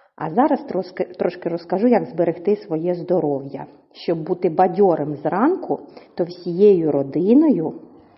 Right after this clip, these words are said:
проводьте ранкову гімнастику.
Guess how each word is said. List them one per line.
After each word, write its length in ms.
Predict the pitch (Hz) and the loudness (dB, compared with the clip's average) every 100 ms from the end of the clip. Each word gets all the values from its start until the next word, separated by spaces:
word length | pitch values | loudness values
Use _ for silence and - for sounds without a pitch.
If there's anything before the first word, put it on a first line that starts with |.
| - | -2
проводьте 580 | 196 214 320 392 - 160 | 0 4 4 4 0 -2
ранкову 520 | 165 196 - 370 285 | -2 0 4 6 6
гімнастику. 1000 | 180 175 170 175 170 - 180 - 185 | 4 2 -2 -2 -4 -6 -8 -6 -8